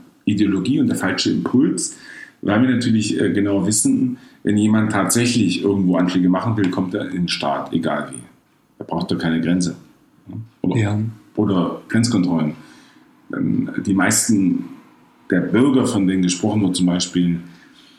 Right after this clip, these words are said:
Speaker 1: äh, in Berlin, Anis Amri, ähm, in Halle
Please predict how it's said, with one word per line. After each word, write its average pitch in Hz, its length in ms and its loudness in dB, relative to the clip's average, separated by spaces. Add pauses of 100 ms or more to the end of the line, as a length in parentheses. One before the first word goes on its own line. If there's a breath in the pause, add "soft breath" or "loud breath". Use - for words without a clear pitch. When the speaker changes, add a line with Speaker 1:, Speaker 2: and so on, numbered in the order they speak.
(460 loud breath)
Speaker 1:
äh, 85 420 2
in 127 160 6
Berlin, 107 360 4
Anis 101 280 2
Amri, 98 720 2
ähm, 90 880 2 (600)
in 101 200 -4
Halle 101 400 0